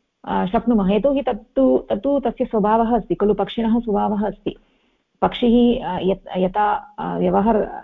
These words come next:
पक्षिणा यथा व्यवहर्तव्यं, तथैव स पक्षी, पक्षिः, अ, व्यवहर-, व्यवहर-, व्यवहरति खलु।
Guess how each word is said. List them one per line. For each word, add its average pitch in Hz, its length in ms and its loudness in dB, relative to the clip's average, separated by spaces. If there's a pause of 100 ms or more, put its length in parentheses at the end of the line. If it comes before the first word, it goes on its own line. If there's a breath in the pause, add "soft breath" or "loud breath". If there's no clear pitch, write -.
(180)
पक्षिणा 247 420 0
यथा 220 220 0
व्यवहर्तव्यं, 196 800 0
तथैव 254 460 0
स 262 40 -4 (380)
पक्षी, 208 400 -2
पक्षिः, 208 500 -2 (540 loud breath)
अ, 214 120 -2 (680)
व्यवहर-, 214 580 2
व्यवहर-, 196 460 0 (380)
व्यवहरति 196 680 0 (600)
खलु। 196 180 2